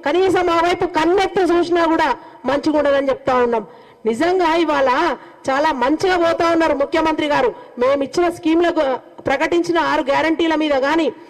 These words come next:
మేము చేస్తా ఉన్న అభివృద్ధి సంక్షేమ పథకాల మీద కానీ చాలా చక్కటి పరిపాలన అందిస్తూ ముందడు పోతా ఉంటే ఓర్వలేక మీరు ఇవాళ చేస్తా ఉన్నావు. నిజంగా కూడా దాసోహం శ్రవణ్ నీ అంత దరిద్రుడైతే ఇంకొకడు లేనే లేడు చెప్తున్నా. తెలుగు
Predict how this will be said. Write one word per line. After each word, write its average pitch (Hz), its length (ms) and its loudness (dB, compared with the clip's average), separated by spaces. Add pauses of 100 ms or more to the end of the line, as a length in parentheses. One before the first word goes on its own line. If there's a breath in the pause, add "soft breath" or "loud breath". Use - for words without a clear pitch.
(300 loud breath)
మేము 294 200 0
చేస్తా 320 300 0
ఉన్న 330 180 2
అభివృద్ధి 320 400 0
సంక్షేమ 320 380 0
పథకాల 302 600 0
మీద 302 160 -2
కానీ 302 380 0 (320 loud breath)
చాలా 294 140 0
చక్కటి 302 460 -2
పరిపాలన 320 540 0
అందిస్తూ 311 400 -2
ముందడు 285 340 -2
పోతా 294 340 0
ఉంటే 302 480 -2 (360 loud breath)
ఓర్వలేక 349 600 0
మీరు 339 240 -4
ఇవాళ 330 240 -2 (100)
చేస్తా 311 360 -4
ఉన్నావు. 302 380 -6 (240 loud breath)
నిజంగా 339 320 -2 (100)
కూడా 311 200 0 (560 loud breath)
దాసోహం 302 420 0
శ్రవణ్ 349 340 0
నీ 311 140 0
అంత 339 140 0 (100)
దరిద్రుడైతే 349 640 0
ఇంకొకడు 311 360 0
లేనే 294 280 0
లేడు 294 180 2 (160)
చెప్తున్నా. 262 360 -2 (120)
తెలుగు 269 220 0